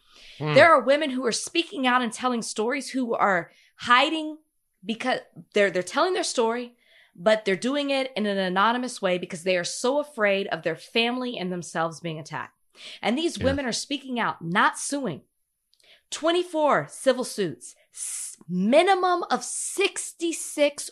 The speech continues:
Speaker 2: women have stories. And it's deeper than that. It's not just, "Oh, I have a story." It's that there is a, ironically, if you watch Snowfall, a woman named Louie.
Speaker 1: Oh, wow.
Speaker 2: Louie,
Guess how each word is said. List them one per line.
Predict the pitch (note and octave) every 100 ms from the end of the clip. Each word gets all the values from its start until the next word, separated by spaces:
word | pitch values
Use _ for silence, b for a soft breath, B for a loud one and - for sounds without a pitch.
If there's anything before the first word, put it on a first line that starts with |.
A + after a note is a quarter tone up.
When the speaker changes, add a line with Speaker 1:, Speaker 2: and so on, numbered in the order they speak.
| -
Speaker 2:
women | F3 B3 C#4 A#3+
have | G#3 G#3 G3+
stories. | - G#3+ E3+ - - - _ _ _ _ _ _ -
And | C#4
it's | D#4 -
deeper | D4+ C#4+ C4+
than | A#3
that. | G3 D3+ - B B B
It's | D#4 -
not | D4+ E4
just, | E4 D4+ - - -
"Oh, | A#3+
I | B3+
have | A3+ A3+ G#3
a |
story." | D#3+ - C4 A#3 - - b b b b
It's | B3+ D4 D4+
that | B3+ G#3+ F3+ - _ _ _ _ _ -
there | E3+ B3+ D4+
is | - B3 A3+
a, | F3+ D#3 - _ _
ironically, | F#3+ G3+ D4+ D#4+ - C4 C4 _
if | F3 E3
you | G#3
watch | A3 A3+ A#3 -
Snowfall, | - A4+ - A#3 - _ _
a | F3+
woman | A3 F#4+ F#4+
named | G#4+ F#4
Louie. | A#4 C#5 B4+ D#4+ - _ _ _ _ _ _ -
Speaker 1:
Oh, | - A#2+
wow. | A2 G2+
Speaker 2:
Louie, | -